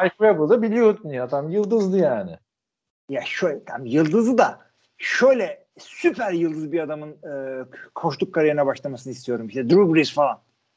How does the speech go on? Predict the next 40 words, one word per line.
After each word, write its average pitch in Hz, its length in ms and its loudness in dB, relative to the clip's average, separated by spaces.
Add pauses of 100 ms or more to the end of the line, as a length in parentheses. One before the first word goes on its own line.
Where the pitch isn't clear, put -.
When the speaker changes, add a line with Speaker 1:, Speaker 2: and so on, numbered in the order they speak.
(380)
Speaker 1:
İşi, - 280 -10
işi - 240 -12
olur 185 200 -2
mu 101 200 -4
abi? 95 280 -2
Yıllar 135 240 6
önce 143 240 2
sen, 147 320 -2
ben 139 140 6
sana 135 380 -10
far, 131 380 2
far, 135 260 0
far 127 300 0
diye 104 120 2
anlatıyordum. 107 520 -4
Sen 131 280 -4
demiyor 147 240 -2
muydun 92 300 -4
bana? 82 260 -10 (800)
Abi 107 320 6
bak 117 180 4
şimdi 95 280 -12
bu 101 140 -2
adamlar 98 300 -2
Speaker 2:
Olur 160 200 4
Speaker 1:
zaten 170 140 4
Speaker 2:
demiyorum, 196 300 2
katılıyorum. 170 520 0 (300)
O, 139 140 0
o 165 80 2
Speaker 1:
işte 185 80 4
Speaker 2:
lafımın 196 260 -2
arkasındayım 196 600 -2
ama 226 140 -8
işte, 220 340 -8 (600)
Speaker 1:
Yani, 104 180 -16
Speaker 2:
işte 131 280 -14 (120)
Speaker 1:
yani. 339 560 -10
Speaker 2:
şey 214 140 4
yapıyorsun. 135 480 0